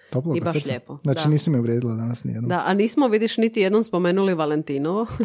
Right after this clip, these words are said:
Speaker 2: <laughs>
Speaker 1: Da, ovoga
Speaker 2: Tako da, sretno Valentinovo.
Speaker 1: Sretno, sretno,
Speaker 2: Koliko god
Speaker 1: jel se
Speaker 2: da
Speaker 1: to
Speaker 2: ga slavi,
Speaker 1: čestita? Ja ne kužim.
Speaker 2: ne znam, ne znam.
Speaker 1: U-
Speaker 2: Možda netko napiše, e, potaknut ovom epizodom, možda napiše ljubavno pismo.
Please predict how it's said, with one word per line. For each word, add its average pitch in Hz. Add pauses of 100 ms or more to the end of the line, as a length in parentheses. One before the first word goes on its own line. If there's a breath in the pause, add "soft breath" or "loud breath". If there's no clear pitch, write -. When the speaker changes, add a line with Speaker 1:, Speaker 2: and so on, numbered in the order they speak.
(100)
Speaker 2:
<laughs> 233
Speaker 1:
Da, 170
ovoga 135
Speaker 2:
Tako 214
da, 208
sretno 240
Valentinovo. 208
Speaker 1:
Sretno, 156
sretno, 165
Speaker 2:
Koliko 139
god 117
Speaker 1:
jel 113
se 220
Speaker 2:
da -
Speaker 1:
to 262
Speaker 2:
ga 285
slavi, 214
Speaker 1:
čestita? 254
Ja 131
ne 170
kužim. 202
Speaker 2:
ne 220
znam, 147
ne 160
znam. 160
Speaker 1:
U- 170 (360 loud breath)
Speaker 2:
Možda 302
netko 285
napiše, 202
e, 160
potaknut 165
ovom 151
epizodom, 147
možda 160
napiše 156
ljubavno 175
pismo. 196